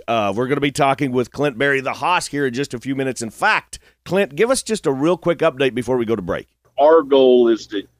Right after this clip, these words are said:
Speaker 2: to be an option for a bull buyer in A G R to come to our team and be able to market cattle via Superior and get differentiated by their management and their genetics.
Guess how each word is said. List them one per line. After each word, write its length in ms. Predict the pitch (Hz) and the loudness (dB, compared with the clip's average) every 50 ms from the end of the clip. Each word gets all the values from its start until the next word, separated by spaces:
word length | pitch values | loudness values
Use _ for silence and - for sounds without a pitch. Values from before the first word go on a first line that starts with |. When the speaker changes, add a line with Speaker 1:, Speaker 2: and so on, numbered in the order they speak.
| _ | _
Speaker 2:
to 160 | - 117 104 95 _ _ | -4 -4 -4 -4 _ _
be 160 | - 123 131 139 | -6 -2 0 0
an 120 | 135 131 123 127 | 0 0 0 0
option 600 | 127 123 117 117 - - - 90 85 - - - _ _ _ | 0 0 0 -2 -4 -8 -10 -10 -10 -10 -12 -14 _ _ _
for 140 | - 117 107 | -2 0 0
a 60 | 104 | 0
bull 260 | 98 - 127 127 123 | 2 2 4 4 4
buyer 480 | 113 104 107 104 104 101 101 95 92 90 - _ _ _ _ _ | 2 0 -2 0 0 0 0 -2 -4 -6 -10 _ _ _ _ _
in 180 | - 127 127 123 | -6 -4 -2 0
A 160 | 120 123 120 | -2 -2 -4
G 260 | 110 113 123 123 120 | -6 -8 -6 -4 -2
R 460 | 107 95 90 85 82 80 82 - _ _ _ _ | 0 0 0 -2 -4 -6 -8 -12 _ _ _ _
to 100 | - 117 | -8 -8
come 320 | 107 - - 135 135 135 131 | -8 -6 -4 -4 -2 -2 0
to 100 | 127 117 | -2 0
our 220 | 110 120 127 131 | 2 2 2 2
team 540 | 127 123 - 127 123 120 120 117 117 113 104 - 101 | 2 -2 -6 -6 -6 -4 -4 -6 -6 -8 -10 -8 -8
and 160 | 101 101 101 | -8 -8 -6
be 120 | 101 110 117 | -2 -2 -2
able 160 | 117 113 107 | -2 -2 -6
to 40 | 104 | -10
market 460 | 101 110 113 117 113 - 107 104 - | -6 -4 -2 -2 -2 -4 -8 -20 -14
cattle 480 | - 117 110 107 107 107 101 98 95 - _ _ _ _ _ _ - | -6 -4 -2 0 2 2 2 0 -2 -4 _ _ _ _ _ _ -8
via 220 | 110 110 110 98 | -6 -4 -4 -4
Superior 800 | - - 98 98 - 113 117 110 104 101 98 95 98 92 87 - _ _ _ _ _ _ _ - | -6 -8 -12 -12 -10 -8 -6 -4 -4 -4 -4 -4 -4 -6 -6 -8 _ _ _ _ _ _ _ -8
and 200 | 113 107 101 95 | -8 -8 -6 -4
get 280 | 104 113 113 - _ _ _ _ - | -2 -2 -2 -4 _ _ _ _ -4
differentiated 1000 | 127 135 123 - 127 123 127 127 123 - - 107 107 107 107 101 104 98 95 | -2 -2 -2 -4 -4 -2 -2 -2 -4 -6 -8 -6 -4 -2 -2 -2 -4 -6 -6
by 220 | - 107 104 104 104 | -6 -4 -4 -2 -2
their 180 | 101 98 92 | -2 -4 -6
management 640 | 92 104 110 120 120 120 120 117 - - 117 113 113 104 | -6 -6 -4 -4 -2 -2 -4 -6 -6 -8 -10 -8 -8 -6
and 140 | 104 101 | -6 -6
their 140 | 101 98 95 | -4 -4 -6
genetics. 680 | 90 87 92 90 92 87 80 - - - - - - | -6 -8 -12 -10 -8 -8 -8 -8 -10 -14 -18 -20 -20